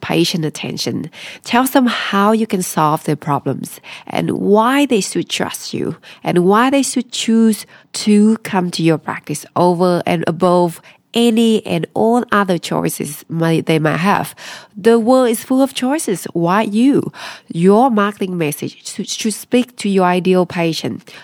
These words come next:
You need to appeal to your ideal patient's hot buttons. Talk about the areas that will trigger an emotional reaction, which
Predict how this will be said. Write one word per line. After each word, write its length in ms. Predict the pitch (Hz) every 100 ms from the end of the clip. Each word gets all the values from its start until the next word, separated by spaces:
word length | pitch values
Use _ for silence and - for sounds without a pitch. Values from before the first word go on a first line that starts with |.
| -
You 120 | 208
need 180 | 220 240
to 60 |
appeal 460 | 208 - - 233 247
to 120 | -
your 260 | 208 185 175
ideal 320 | 180 180 185
patient's 540 | - 185 180 - 170
hot 480 | - - - 220 -
buttons. 540 | 196 - 151 139 - - - - - -
Talk 220 | - 240
about 280 | 214 208 196
the 100 | 180 -
areas 340 | 185 190 170
that 140 | - -
will 160 | 180
trigger 540 | 180 - 240 - 170 156
an 220 | - 170
emotional 840 | 190 185 196 233 - 185 156 147 147 _
reaction, 680 | 170 170 160 - - 123 104 - _ _ - - - -
which 380 | 180 226 -